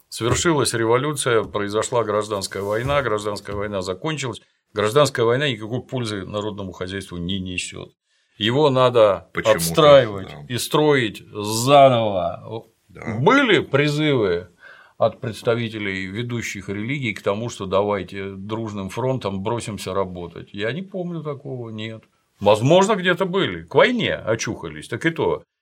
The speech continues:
Speaker 1: часть убежала к
Speaker 2: Ну,
Speaker 1: немцам.
Speaker 2: чё-то я не помню, чтобы вот эти вот, э, к, к трудовым подвигам призывали.
Speaker 1: А
Speaker 2: Ну, там,
Speaker 1: надо было.
Speaker 2: там мужик с лупой-то.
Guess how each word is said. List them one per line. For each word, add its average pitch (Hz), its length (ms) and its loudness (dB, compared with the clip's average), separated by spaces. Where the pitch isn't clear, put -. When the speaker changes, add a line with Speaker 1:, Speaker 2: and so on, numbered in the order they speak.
Speaker 1:
часть 113 320 0
убежала 92 600 2
к - 100 -12
Speaker 2:
Ну, 160 80 0
Speaker 1:
немцам. 90 480 2
Speaker 2:
чё-то 139 320 0
я 143 160 6
не 170 100 4
помню, 135 300 0
чтобы 104 200 -6
вот 117 180 -6
эти 95 200 -2
вот, 76 300 -8
э, 80 320 -6
к, 78 520 -4
к 90 400 -16
трудовым 98 460 2
подвигам 73 640 -4
призывали. 73 680 -6
Speaker 1:
А 98 100 2
Speaker 2:
Ну, 117 60 2
там, 143 120 6
Speaker 1:
надо 135 160 6
было. 139 200 -2
Speaker 2:
там 95 180 2
мужик 104 280 0
с - 100 -12
лупой-то. 104 440 -10